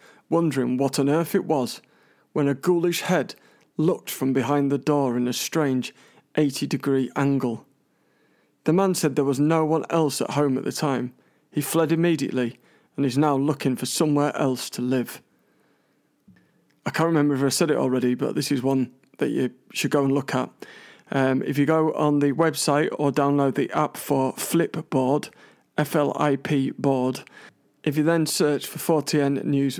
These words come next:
Podcast, you will find our magazine, and every single story that is featured on the show, plus many, many more, will be, uh, will be there.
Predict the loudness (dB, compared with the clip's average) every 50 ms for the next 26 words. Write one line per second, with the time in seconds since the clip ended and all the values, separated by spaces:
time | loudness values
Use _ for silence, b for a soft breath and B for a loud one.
0 | -10 -6 -4 -4 -4 -2 -2 -2 -2 0 0 -2 -4 -6 -10 -12 -10 -6 -4 -2
1 | -2 -2 0 0 0 2 2 2 2 2 2 2 2 0 0 0 2 2 0 0
2 | -2 -4 -8 B B B B B B B B -4 0 0 2 0 0 -2 -2 -2
3 | 0 0 0 0 0 0 0 0 -2 0 0 0 2 2 2 0 0 -2 -2 -2
4 | -2 -2 -2 -2 0 0 0 0 0 0 0 0 0 0 0 0 0 0 0 -2
5 | -2 -4 -4 0 0 2 2 2 2 2 2 2 2 2 2 0 0 -2 -4 -6
6 | -4 -2 0 0 0 0 0 0 0 0 0 0 0 0 0 0 -2 -4 B B
7 | B B B B B B 2 2 4 4 4 4 4 2 2 0 -2